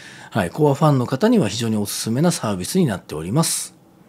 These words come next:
はい、そんな感じでお届けいたしました。ぜひね、チャンネル登録や高評価していただけたら嬉しいです。競馬部門著者の竹内がお届けしている竹つぶえというチャンネルに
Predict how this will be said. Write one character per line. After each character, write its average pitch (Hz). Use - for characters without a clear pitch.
は 233
い、 226
そ 247
ん -
な 185
感 147
じ 123
で 123
お 113
届 101
け 90
い 90
た 85
し -
ま 80
し -
た。 82
ぜ 87
ひ 95
ね、 170
チ 165
ャ 143
ン 127
ネ 120
ル 110
登 117
録 110
や 104
高 127
評 123
価 110
し -
て 123
い 120
た 135
だ 135
け 170
た 202
ら 175
嬉 143
し 143
い -
で 147
す。 147
競 135
馬 117
部 113
門 113
著 107
者 110
の 107
竹 104
内 104
が 107
お 104
届 107
け 110
し -
て 110
い -
る 101
竹 104
つ -
ぶ 147
え 175
と 180
い 165
う -
チ 127
ャ 117
ン 110
ネ 104
ル 95
に 90